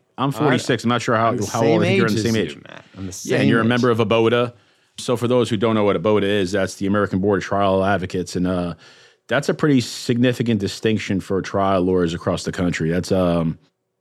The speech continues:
Speaker 1: the milestone I think that every big trial lawyer, um, wants to achieve towards, um, being a member of, uh, that organization, which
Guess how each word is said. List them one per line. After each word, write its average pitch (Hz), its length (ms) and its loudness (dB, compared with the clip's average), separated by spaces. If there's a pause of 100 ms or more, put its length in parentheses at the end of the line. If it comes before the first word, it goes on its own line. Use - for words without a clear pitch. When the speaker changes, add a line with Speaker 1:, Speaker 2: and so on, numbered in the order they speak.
(220)
Speaker 1:
the 113 100 -4
milestone 131 640 2
I 120 60 2
think 117 160 -2
that 110 100 0
every 110 280 2
big 101 320 -2
trial 104 380 0
lawyer, 92 520 0
um, 90 460 0
wants 98 400 -2
to 98 120 -2
achieve 92 480 -2
towards, 85 600 -2
um, 90 340 -2
being 92 220 0
a - 20 2
member 92 380 2
of, 87 180 0
uh, 87 320 -2
that 90 220 -4
organization, 90 760 -2
which 87 240 -4